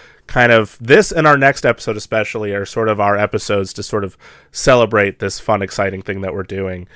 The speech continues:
Um, and with this episode, we are gonna talk about, like, the, the, the, where it all started with our, with this first movie. What is that movie, Joey?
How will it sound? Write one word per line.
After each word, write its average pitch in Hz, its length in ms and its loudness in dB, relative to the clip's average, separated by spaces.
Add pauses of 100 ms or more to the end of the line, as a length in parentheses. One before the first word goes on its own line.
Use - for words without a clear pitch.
(540)
Um, 101 520 -2
and 101 240 -2
with 101 100 -6
this 131 220 -2
episode, 107 800 0 (640)
we 110 180 0
are 110 120 4
gonna 107 180 0
talk 104 280 0
about, 98 460 0 (840)
like, 104 380 -4
the, 104 440 0
the, 110 380 -6
the, 117 120 -20 (160)
where 120 200 2
it 117 60 4
all 104 120 0
started 98 480 0 (760)
with 117 160 -6
our, 101 220 2
with 104 140 -8
this 101 140 -8
first 101 300 -4
movie. 92 360 -6 (420)
What 117 160 4
is 127 80 2
that 117 180 4
movie, 101 260 -2
Joey? 92 320 -8